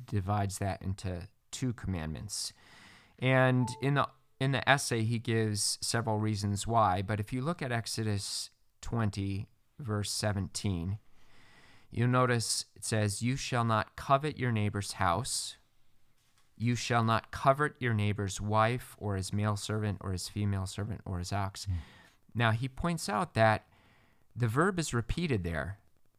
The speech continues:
Speaker 1: You know, you have, "You shall not murder, you shall not commit adultery, you shall not steal, you shall not ba-,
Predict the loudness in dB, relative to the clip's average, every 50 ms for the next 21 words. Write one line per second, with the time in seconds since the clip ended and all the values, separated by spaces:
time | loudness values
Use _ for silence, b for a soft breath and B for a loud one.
0 | _ _ _ _ _ _ _ _ -14 -12 -12 -6 0 2 4 4 6 6 6 4
1 | 4 4 2 0 0 0 -2 -2 -2 -2 0 2 4 4 4 4 4 2 0 -2
2 | -4 -10 _ _ _ _ -14 -10 -10 -8 -6 -4 -2 -2 -2 -2 -2 -2 -2 0
3 | 0 0 -2 -2 -2 0 0 0 0 0 -2 -2 -2 -2 -2 -2 -4 -8 -10 -10
4 | -10 -6 -4 -2 -2 -2 -2 -4 -6 -8 -8 -4 -2 0 0 2 0 0 0 -2
5 | -2 0 0 0 0 0 0 0 -2